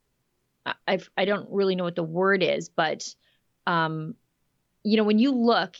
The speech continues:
and see, I was looking this morning because I was, uh, interviewing Roman Baber for Ezra show, which is why, uh, I have a-, appropriate attire on for television today. I try to look nice when I do Ezra show.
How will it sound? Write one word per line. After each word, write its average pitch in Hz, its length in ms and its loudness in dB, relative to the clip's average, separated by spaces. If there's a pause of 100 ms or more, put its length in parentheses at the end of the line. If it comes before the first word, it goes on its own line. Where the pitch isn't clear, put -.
and 190 180 -6
see, - 160 -6 (180)
I 214 100 2
was 220 140 -2
looking 254 240 -6
this 208 160 -8
morning 170 320 -10 (600)
because 220 560 0
I 196 180 0
was, 180 680 0 (280)
uh, 175 220 2
interviewing 175 960 -4
Roman 185 360 0
Baber 160 540 -2 (100)
for 180 220 -2
Ezra 165 320 -4
show, 151 260 -6
which 151 200 -8
is 160 140 -12
why, 151 360 -2
uh, 160 240 -8
I 160 120 -8
have 151 280 -12
a-, 165 440 -2
appropriate 160 500 -2
attire 143 420 -2
on 139 180 -6
for 151 120 -12
television 147 520 -4
today. - 300 -6 (200)
I 180 60 -2
try 170 160 -2
to 151 100 2
look 147 160 -2
nice 147 240 -2
when 156 100 -2
I 151 60 0
do 151 120 -2
Ezra 147 300 -2
show. 151 260 -4